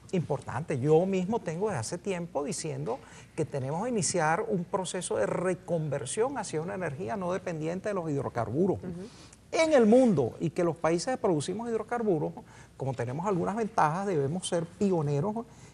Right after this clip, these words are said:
Speaker 1: y darle un ejemplo al mundo en ese sentido. Eh, mira, eh, hemos pasado ya lo que llama el pico máximo de producción petrolera. De ahora en adelante hay una producción decreciente.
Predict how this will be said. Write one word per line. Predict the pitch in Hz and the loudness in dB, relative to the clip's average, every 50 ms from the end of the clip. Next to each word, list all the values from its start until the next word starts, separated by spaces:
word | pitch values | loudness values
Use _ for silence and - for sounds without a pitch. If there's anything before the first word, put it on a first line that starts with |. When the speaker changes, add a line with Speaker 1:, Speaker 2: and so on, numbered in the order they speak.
| - - | -2 2
Speaker 1:
y | 160 | 4
darle | 160 143 123 131 143 160 | 6 6 4 2 0 -2
un | 175 180 | -2 -2
ejemplo | 165 190 165 160 - - 156 143 - - | -4 -4 -4 -4 -2 -2 -2 -2 -2 -2
al | 175 208 220 | -2 -2 0
mundo | 202 175 156 147 156 160 196 196 190 - | 0 0 0 0 0 0 0 0 -2 -2
en | 156 143 135 | -2 -4 -4
ese | 127 117 - 165 | -4 -6 -6 -6
sentido. | - 185 180 - 254 285 285 220 131 - - - - - - - - - - | -6 -6 -4 -2 0 2 4 4 2 2 -2 -12 -18 -18 -18 -18 -18 -8 -4
Eh, | - 156 165 160 156 | 0 2 2 2 4
mira, | 165 180 226 254 185 - - - | 4 6 6 6 6 4 2 0
eh, | 165 160 156 160 - | 0 0 0 2 2
hemos | 185 175 190 220 - | 4 4 4 2 0
pasado | - 226 - - 190 190 | -4 -6 -6 -4 -4 -4
ya | 202 190 190 202 | -4 -4 -4 -4
lo | 214 | -2
que | 196 185 | -2 -2
llama | 160 147 180 | -2 -2 -2
el | 196 185 | -2 -4
pico | 160 - - - - 220 196 - - 226 214 | -4 -6 -6 -2 0 0 0 2 2 2 2
máximo | 180 165 156 151 143 - - - 196 180 175 160 147 | 2 0 -4 -6 -8 -10 -10 -8 -8 -6 -6 -6 -8
de | 143 | -8
producción | - - 139 135 131 123 - - 127 117 | -8 -10 -8 -8 -8 -8 -8 -8 -8 -8
petrolera. | - 143 - 160 165 160 147 135 127 147 - | -8 -8 -6 -6 -4 -4 -4 -4 -4 -6 -6
De | 170 170 160 | -2 -2 0
ahora | 135 131 127 131 151 | 0 0 -2 -2 -2
en | 180 | -2
adelante | 190 180 170 160 156 151 - - 202 - - - - - - - | -4 -4 -4 -4 -6 -6 -6 -6 -8 -8 -10 -14 -20 -20 -10 -6
hay | 151 143 143 139 143 - - - - - - - - | -4 -4 -4 -4 -6 -8 -12 -20 -20 -20 -20 -6 -2
una | 175 151 147 165 180 | 0 0 0 0 -2
producción | - - 190 185 160 127 117 - 143 131 143 | -2 -2 -2 -2 -2 -4 -4 -6 -6 -6 -6
decreciente. | 180 175 - 143 110 - - - 117 147 156 - - 107 - | -4 -4 -4 -4 -6 -6 -8 -8 -6 -6 -6 -6 -6 -10 -12